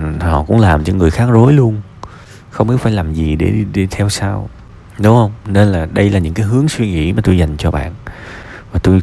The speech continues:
nói lại một lần nữa, hướng suy nghĩ, hãy tham khảo. Và khi mà bạn quyết định, bạn nói một cái điều gì đó với chồng bạn,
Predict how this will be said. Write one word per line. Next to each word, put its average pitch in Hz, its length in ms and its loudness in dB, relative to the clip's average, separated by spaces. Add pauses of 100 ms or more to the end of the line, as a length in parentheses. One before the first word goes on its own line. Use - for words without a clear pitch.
(140)
nói 120 220 4
lại 107 160 4
một 87 160 0
lần 80 220 0
nữa, 82 280 -2 (500)
hướng 131 260 4
suy 120 180 0
nghĩ, 85 340 2 (360)
hãy 80 180 0
tham 101 300 0
khảo. 82 360 -4 (1000)
Và - 160 0
khi 131 220 4
mà 117 100 2
bạn 85 260 2
quyết 170 160 2
định, 80 200 0
bạn 82 240 -4
nói 117 200 2
một 156 120 0
cái - 80 -4
điều 95 200 2
gì 80 100 2
đó 98 240 0 (480)
với 104 200 4
chồng 80 300 -2
bạn, 69 240 -4